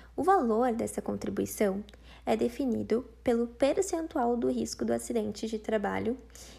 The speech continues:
e determinado a partir da definição da atividade desenvolvida pela empresa.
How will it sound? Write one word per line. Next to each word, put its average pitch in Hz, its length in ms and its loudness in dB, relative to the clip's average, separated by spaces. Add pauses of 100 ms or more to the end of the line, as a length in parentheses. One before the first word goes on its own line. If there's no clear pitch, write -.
(100)
e 262 80 2
determinado 302 720 0
a 226 60 0
partir 240 300 -4
da 226 120 -2
definição 240 1000 -2
da 233 160 2
atividade 240 640 -2
desenvolvida 214 680 0
pela 196 200 -2
empresa. - 420 -4